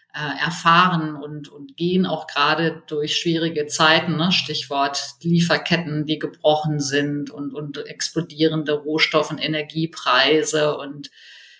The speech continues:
viele mussten ja auch während der harten, während des harten Lockdowns auch sich von,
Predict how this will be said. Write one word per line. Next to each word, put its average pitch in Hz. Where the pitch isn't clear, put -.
viele 170
mussten 160
ja 147
auch 156
während 156
der 147
harten, 151
während 151
des -
harten 151
Lockdowns 143
auch 147
sich -
von, 147